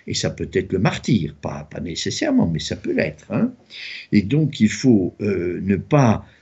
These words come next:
euh, pécher contre l'espérance, c'est-à-dire par présomption, disant, «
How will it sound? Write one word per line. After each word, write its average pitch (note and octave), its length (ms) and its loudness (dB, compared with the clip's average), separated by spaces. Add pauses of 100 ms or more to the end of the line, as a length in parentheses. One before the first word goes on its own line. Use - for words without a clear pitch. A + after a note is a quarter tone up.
euh, - 120 -2
pécher D#3 640 2
contre A3+ 440 -4
l'espérance, C#3+ 920 0
c'est-à-dire F#2+ 360 -4
par F#2+ 220 -8
présomption, A2 720 0
disant, « A#2 440 -2